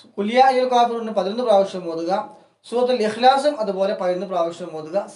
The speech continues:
സലാം വീട്ടുക. ഈ സലാം വീട്ടിയതിന് ശേഷം, അപ്പൊ അതിന് മുമ്പ് നിങ്ങൾ എന്ത് ചെയ്യാം, നമ്മുടെ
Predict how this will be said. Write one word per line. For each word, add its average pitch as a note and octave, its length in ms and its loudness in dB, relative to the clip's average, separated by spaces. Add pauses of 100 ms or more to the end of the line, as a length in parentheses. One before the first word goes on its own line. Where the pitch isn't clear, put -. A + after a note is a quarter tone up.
സലാം D3+ 380 -6
വീട്ടുക. C3+ 340 -14 (840)
ഈ C#4 160 -2 (460)
സലാം G3+ 500 0
വീട്ടിയതിന് F3 420 -6
ശേഷം, C3+ 480 -12
അപ്പൊ - 160 -6
അതിന് F3 220 -2
മുമ്പ് D#3 260 -10
നിങ്ങൾ E3+ 160 -6
എന്ത് D3 160 -10
ചെയ്യാം, C#3 300 -12 (100)
നമ്മുടെ A#3+ 340 0